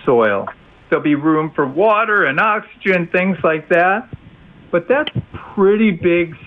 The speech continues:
stone, and that can be a problem for you. And the amount you're describing, you would need a very, very big bed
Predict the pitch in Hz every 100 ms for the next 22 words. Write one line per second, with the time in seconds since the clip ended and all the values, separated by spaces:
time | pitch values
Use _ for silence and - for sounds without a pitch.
0 | - 160 139 143 196 285 277 - - -
1 | - - - - 165 160 156 151 147 190
2 | 240 254 226 214 185 175 202 240 247 226
3 | 165 147 165 156 147 147 160 175 - -
4 | - - 160 156 160 151 170 220 285 277
5 | 247 214 190 156 - - - 147 139 170
6 | 208 262 294 285 - _ - - _ _
7 | 165 208 285 285 220 196 185 143 131 135
8 | - - 127 151 151 139 127 160 156 147
9 | 160 151 127 170 170 131 113